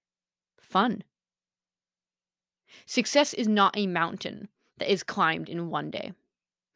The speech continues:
It's piled up micro successes of discipline that you accomplish every day. It's the same as gaining weight. You don't put it on in one day.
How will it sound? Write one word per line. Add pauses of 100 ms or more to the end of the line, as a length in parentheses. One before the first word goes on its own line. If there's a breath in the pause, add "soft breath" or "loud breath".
(200 loud breath)
It's
piled
up
micro
successes
of
discipline
that
you
accomplish
every
day. (800 loud breath)
It's
the
same
as
gaining
weight. (540 soft breath)
You
don't
put
it
on
in
one
day.